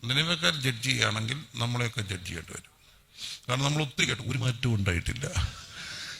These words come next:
അല്ലേ? കാര്യമായ മാറ്റങ്ങളൊന്നും ഉണ്ടാകാത്ത, എന്നാൽ എല്ലാ പ്രസംഗവും അറിയാവുന്ന ഈ പാഷന്മാരുടെ സ്ഥിരം ഡ്രൈവർമാരുണ്ട്. അവര് പറയാറുണ്ട്, "സകല പ്രസംഗവും ആർക്കറിയാം?"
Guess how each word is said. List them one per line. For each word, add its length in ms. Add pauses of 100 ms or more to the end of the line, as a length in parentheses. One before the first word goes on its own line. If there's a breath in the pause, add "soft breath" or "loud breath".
(320 loud breath)
അല്ലേ? 340 (340)
കാര്യമായ 420
മാറ്റങ്ങളൊന്നും 680
ഉണ്ടാകാത്ത, 800
എന്നാൽ 380
എല്ലാ 220
പ്രസംഗവും 260
അറിയാവുന്ന 600 (2250 loud breath)
ഈ 200
പാഷന്മാരുടെ 760
സ്ഥിരം 420
ഡ്രൈവർമാരുണ്ട്. 680
അവര് 140
പറയാറുണ്ട്, 380
"സകല 300
പ്രസംഗവും 440
ആർക്കറിയാം?" 640